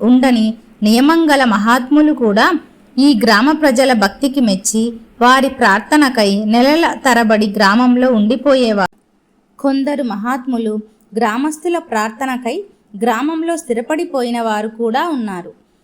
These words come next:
అలాంటి వారిలో నాగండ్ల గ్రామస్తులైన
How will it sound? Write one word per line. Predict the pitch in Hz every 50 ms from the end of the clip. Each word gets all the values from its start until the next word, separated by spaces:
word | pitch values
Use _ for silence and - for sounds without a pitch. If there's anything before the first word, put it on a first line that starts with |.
| _ _ -
అలాంటి | 202 247 285 311 320 311 302 302
వారిలో | 247 233 220 220 220 240 226 220 220 214 214 214 - _ _ _ -
నాగండ్ల | 226 233 226 226 247 269 247 330 330 330 330 330
గ్రామస్తులైన | 302 226 226 208 202 220 247 269 269 - - 285 269 247 233 226 220 208 202 214 208